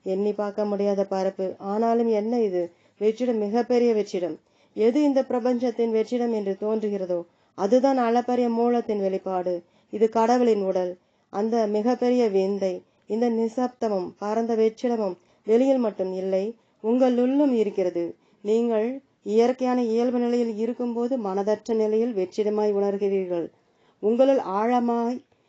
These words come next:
இருக்கிறது. கணக்கில்லாத ஆழத்தை விஸ்தாரமாய் இருக்கிறது என்று உணர்வது தவறுதலாக கண்டுணர்ந்த நிலை. ஐன்ஸ்டீனை பொறுத்தவரையில் நேரம் என்பதும் வெற்றிடம் என்பதும் ஒன்று.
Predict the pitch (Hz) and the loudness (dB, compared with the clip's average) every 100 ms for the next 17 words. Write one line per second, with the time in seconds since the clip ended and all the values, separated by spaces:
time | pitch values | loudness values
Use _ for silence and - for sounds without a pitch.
0 | _ 202 226 240 233 190 175 - _ 190 | _ -6 -6 -2 -2 0 -2 -4 _ -2
1 | 208 240 254 247 247 233 202 220 247 247 | 0 2 0 2 0 0 0 0 0 0
2 | 247 262 202 202 _ 240 233 233 233 233 | -2 -2 -4 -6 _ -2 0 0 2 2
3 | 208 214 226 220 233 226 214 220 233 254 | 0 -2 -2 0 0 0 0 0 0 0
4 | 277 330 359 _ _ _ _ - 185 180 | 0 -2 -4 _ _ _ _ -4 -2 0
5 | 208 214 214 214 214 226 220 214 208 214 | 0 2 0 0 -2 -4 -4 -4 0 0
6 | 208 196 185 175 170 165 160 156 _ _ | 0 -2 -2 0 0 -2 -4 -8 _ _
7 | _ _ _ _ _ _ _ - 185 220 | _ _ _ _ _ _ _ -8 -2 -2
8 | 226 - 233 220 214 214 208 220 220 214 | -2 -2 2 2 0 -2 -2 0 0 2
9 | 220 240 240 190 196 208 208 202 202 214 | 2 2 0 2 2 2 0 0 0 -2
10 | 233 196 190 208 214 208 196 214 196 196 | 0 -2 0 -2 0 0 0 -2 0 0
11 | 208 190 | 0 0